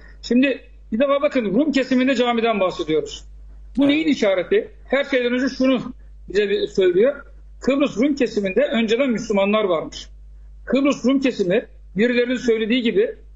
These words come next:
Speaker 1: salt Rumların, e, veya Hristiyanlara ait olan bir bölge değilmiş. Biliyorsunuz orada, e, Hazreti Peygamber Aleyhisselam'ın da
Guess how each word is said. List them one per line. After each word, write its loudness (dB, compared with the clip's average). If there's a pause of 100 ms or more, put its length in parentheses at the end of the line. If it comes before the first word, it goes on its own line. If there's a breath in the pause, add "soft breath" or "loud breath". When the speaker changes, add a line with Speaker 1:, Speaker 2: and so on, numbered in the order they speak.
(180)
Speaker 1:
salt -4
Rumların, 2 (580)
e, 2
veya 2
Hristiyanlara 0
ait 2
olan 0
bir -2 (380)
bölge 0
değilmiş. -2 (340)
Biliyorsunuz 2
orada, 0
e, 4 (880)
Hazreti 0
Peygamber 0
Aleyhisselam'ın 0
da 0